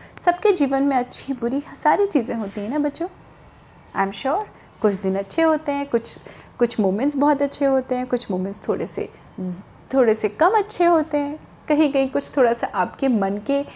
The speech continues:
हिसाब से ना हो, है ना, तो वो आपको बुरा लग जाता है। पर उन बुरी चीज़ों को कभी याद मत करिए। अपने मन को एक ना,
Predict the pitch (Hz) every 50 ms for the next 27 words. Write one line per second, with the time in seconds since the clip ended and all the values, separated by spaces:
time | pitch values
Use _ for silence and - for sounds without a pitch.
0 | - - - - - - 240 233 - - 202 196 202 - - 285 269 269 277 285
1 | 277 302 302 320 - - - - - - - - 294 311 339 330 302 277 - 277
2 | 269 285 277 220 190 - - - 220 196 196 208 196 202 233 277 285 277 - 269
3 | 262 262 269 - 247 277 - - - - - - - - - - 359 370 370 359
4 | 285 202 190 202 208 262 262 - 277 269 269 285 294 - 302 - 262 190 190 240
5 | 254 254 226 196 185 185 - 214 - - - - 214 196 190 202 185 - - -
6 | - - - - - - - - - - - - 185 - - 190 185 185 175 175
7 | 175 180 196 208 - - 320 370 427 453 - - - - - - - - 202 226
8 | 254 247 - - 277 339